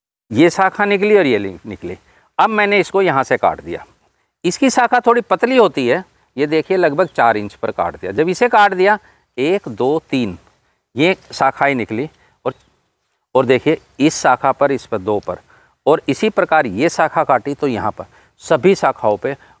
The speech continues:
अगर आप देखेंगे, तो जितना फल इस पर आया हुआ है, ये देखिए,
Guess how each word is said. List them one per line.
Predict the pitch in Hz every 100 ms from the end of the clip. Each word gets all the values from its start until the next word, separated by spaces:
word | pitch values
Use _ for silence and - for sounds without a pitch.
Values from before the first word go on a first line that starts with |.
| _
अगर | 113 139 233
आप | 208 175
देखेंगे, | 127 120 - 98 123 - _ _ _ _ _
तो | 214 214
जितना | 117 98 120 - 175 214
फल | - - 202
इस | 214 147 -
पर | - 170 113
आया | 110 101
हुआ | 95 98 85
है, | 85 82
ये |
देखिए, | 80 82 - 85